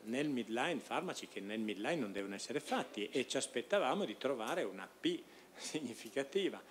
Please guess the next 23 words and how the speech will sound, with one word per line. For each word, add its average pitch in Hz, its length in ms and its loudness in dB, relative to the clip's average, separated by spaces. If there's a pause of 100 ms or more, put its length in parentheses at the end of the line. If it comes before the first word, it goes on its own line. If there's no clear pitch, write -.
(260)
Assolutamente 135 960 0
no. 147 320 2 (400)
Abbiamo 175 500 6
provato 160 500 6
a 143 40 6
fare 170 340 4
il 131 200 0
carico, 170 1000 2
diciamo 147 340 0
così, 131 460 2
il 113 120 -6
carico 147 680 4 (340)
lesionale, 120 760 4
cioè, 117 300 -2 (480)
eh, 104 360 -6
fa 139 280 2
l'antibiotico 139 800 4
che 131 140 0
non 131 140 4
deve 123 200 4
fare, 95 320 -4
la 101 60 -2
vancomicina, 113 760 -2